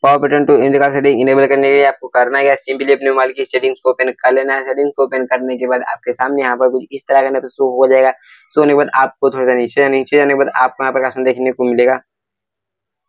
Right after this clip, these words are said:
Edit National Settings का, आपको simply उसे पे type कर देना है। Type करने के बाद आपके सामने यहाँ पर कुछ इस तरह का इंटरफेस शो हो जाएगा।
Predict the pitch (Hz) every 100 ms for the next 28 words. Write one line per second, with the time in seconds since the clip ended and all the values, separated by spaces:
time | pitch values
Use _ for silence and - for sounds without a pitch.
0 | _ _ - _ - 147 147 160 156 143
1 | 147 151 151 147 131 147 139 - 143 -
2 | 139 - 135 151 151 135 143 139 131 139
3 | 143 131 139 135 135 131 147 156 156 147
4 | 139 139 135 135 127 - 127 - 131 143
5 | 135 131 - 135 - 135 - 135 135 135
6 | - - 135 127 135 131 135